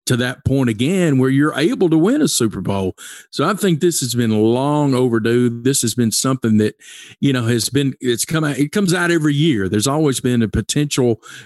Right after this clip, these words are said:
candidate for a coaching position that's on a Super Bowl team. And, and it happens quite often. And, uh, let's, let's, I, I, you know, why not wait? I mean, it, it, the off season is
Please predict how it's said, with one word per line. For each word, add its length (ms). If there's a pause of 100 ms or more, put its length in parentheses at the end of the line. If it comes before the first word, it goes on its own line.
(120)
candidate 520
for 180
a 60
coaching 480
position 600 (300)
that's 160
on 140
a 80
Super 320
Bowl 260
team. 400
And, 320
and 160
it 120
happens 500
quite 400
often. 520
And, 320 (440)
uh, 340
let's, 380
let's, 340
I, 180
I, 160
you 160
know, 180 (120)
why 140
not 260
wait? 320 (100)
I 60
mean, 280
it, 340
it, 320 (220)
the 160
off 300
season 560
is 340